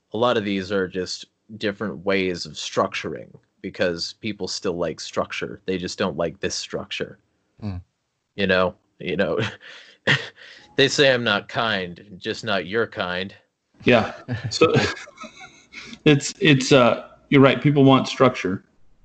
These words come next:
Speaker 3: and we enjoy structure. I think we're looking, you know, for purposes of this conversation, for voluntary structure, right?
Speaker 1: Yes.
Speaker 3: Um, you know, nothing, nothing coming down from, from some sort of hierarchy that is an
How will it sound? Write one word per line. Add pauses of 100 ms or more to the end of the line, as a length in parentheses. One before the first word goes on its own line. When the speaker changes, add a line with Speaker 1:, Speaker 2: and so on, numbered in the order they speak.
(420)
Speaker 3:
and
we
enjoy
structure. (1120)
I
think
we're
looking,
you
know, (100)
for
purposes
of
this
conversation, (460)
for
voluntary
structure, (140)
right? (180)
Speaker 1:
Yes.
Speaker 3:
Um, (540)
you
know,
nothing,
nothing
coming
down
from,
from
some
sort
of
hierarchy
that
is
an